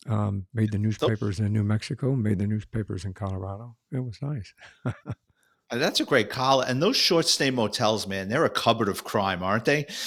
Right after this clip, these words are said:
Speaker 1: They
Speaker 2: I
Speaker 1: are.
Speaker 2: mean, <laughs> you never know what you're gonna get in the stolen cars or fugitives
Speaker 1: Yep.
Speaker 2: or drug deals.
Speaker 1: Drugs.
Speaker 2: It's always, it's not just, you know, short stay. There's a, there's, there's something going on.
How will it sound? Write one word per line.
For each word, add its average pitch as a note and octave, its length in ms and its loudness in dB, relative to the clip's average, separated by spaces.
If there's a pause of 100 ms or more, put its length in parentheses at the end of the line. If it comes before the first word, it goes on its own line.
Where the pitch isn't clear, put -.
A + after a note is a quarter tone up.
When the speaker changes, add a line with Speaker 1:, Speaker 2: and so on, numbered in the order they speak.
Speaker 1:
They A#2 100 6
Speaker 2:
I C3 100 8
Speaker 1:
are. C3 60 8
Speaker 2:
mean, C3+ 100 6
<laughs> - 460 -2
you C#3 80 8
never E3+ 240 10
know E3+ 160 12
what E3 140 6
you're C#3+ 100 6
gonna C#3 160 6
get B2+ 220 4
in C#3+ 40 -6
the B2 80 0
stolen G2 640 0
cars B2+ 720 8
or F#2+ 80 -2
fugitives C3 800 2
Speaker 1:
Yep. G2 80 -4
Speaker 2:
or G2 80 -6
drug G#2+ 180 -8 (220)
deals. B2 520 2
Speaker 1:
Drugs. G#2+ 240 6
Speaker 2:
It's A2+ 80 0
always, D#3 260 4 (1080)
it's B2 200 -2
not D3 200 4
just, - 300 0
you D3+ 60 -4
know, A#2 240 6
short C#3 400 4
stay. G2+ 260 2
There's G#2 240 -4
a, A#2+ 160 -6
there's, A#2 540 -2 (400)
there's A2 160 -2
something D3+ 340 2
going A2+ 320 6
on. F#2 320 4